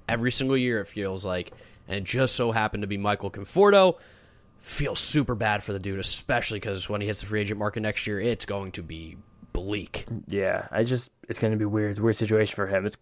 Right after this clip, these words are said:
Speaker 2: it could wind up being one of those, like, strange stories we look back on, like, ten, fifteen years as baseball fans, being like, "What the hell happened to Michael Conforto?"
Speaker 1: Yeah, just, Stephen Drew, it happened to Stephen Drew.
Speaker 2: Yeah, it just does it.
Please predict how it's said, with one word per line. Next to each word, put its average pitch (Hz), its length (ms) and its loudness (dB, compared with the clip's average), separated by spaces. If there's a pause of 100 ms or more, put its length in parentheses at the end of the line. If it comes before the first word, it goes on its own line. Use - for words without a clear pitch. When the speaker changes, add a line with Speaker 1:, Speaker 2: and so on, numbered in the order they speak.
Speaker 2:
it - 140 2
could 175 160 10
wind 156 200 8
up 143 120 4
being 147 220 6
one 127 120 8
of 123 80 4
those, 123 140 4
like, 117 120 4
strange 123 360 2
stories 120 320 4
we 98 80 -4
look 110 140 0
back 113 260 4
on, 98 220 2
like, 95 140 -4
ten, 110 260 2
fifteen 110 340 0
years 107 160 2
as 104 80 -2
baseball 104 360 2
fans, 92 280 -6
being 98 160 -4
like, 95 180 -4
"What 123 160 2
the 113 80 4
hell 101 240 2
happened 101 300 -2
to - 40 -12
Michael 98 280 -4
Conforto?" 90 480 -2 (320)
Speaker 1:
Yeah, 117 160 -6 (540)
just, - 580 -6 (500)
Stephen 123 340 0
Drew, 127 220 2
it 107 60 0
happened 117 240 0
to - 40 0
Stephen 117 240 0
Drew. 113 240 4
Speaker 2:
Yeah, 113 200 8
it 104 60 2
just 110 180 0
does 113 180 8
it. 135 120 8